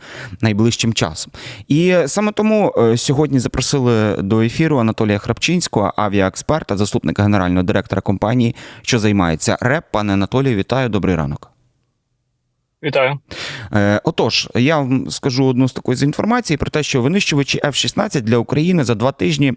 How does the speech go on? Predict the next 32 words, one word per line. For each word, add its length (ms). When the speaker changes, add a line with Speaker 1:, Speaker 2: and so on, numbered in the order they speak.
Speaker 1:
прибудуть 460
до 100
навчального 480
центру 360
в 60
Румунії. 500
І, 480
е, 160
такої 500
інформації, 580
саме 240
десь 300
на 100
кшталт 440
отаких 400
новин, 360
ми 120
читаємо 500
дуже 360
багато 500
зазвичай 640
по 120
Ф 140
шістнадцять, 580
що 400
прибудуть 420
інструктори, 640
прибули 500
інструктори, 600
наші 280
хлопці 380
навчаються. 760